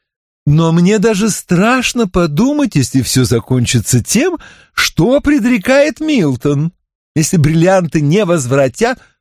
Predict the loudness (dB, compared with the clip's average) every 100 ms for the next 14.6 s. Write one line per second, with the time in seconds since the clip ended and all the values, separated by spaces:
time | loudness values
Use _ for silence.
0 | _ _ _ -4 -2 0 0 -2 -2 -4
1 | -2 0 -2 -8 -20 _ _ _ _ -2
2 | 0 2 0 0 0 0 0 2 2 2
3 | 0 -2 -2 -2 0 0 -2 -6 _ _
4 | _ _ _ _ _ _ _ -10 -2 0
5 | 0 -2 -2 -2 0 0 0 0 0 0
6 | -4 -4 -2 0 0 0 -2 -4 -10 -16
7 | _ _ _ -4 0 -2 -2 -4 -2 0
8 | 0 0 0 -2 0 0 0 -4 -2 -2
9 | 0 0 0 0 -2 -2 -2 0 0 0
10 | 0 0 0 -2 -6 _ _ _ _ -2
11 | 2 2 0 -4 -12 _ _ _ _ _
12 | -14 -6 -4 -2 2 2 0 -4 -2 0
13 | 0 0 0 -2 -2 -2 0 -2 -2 -4
14 | 0 0 0 0 -4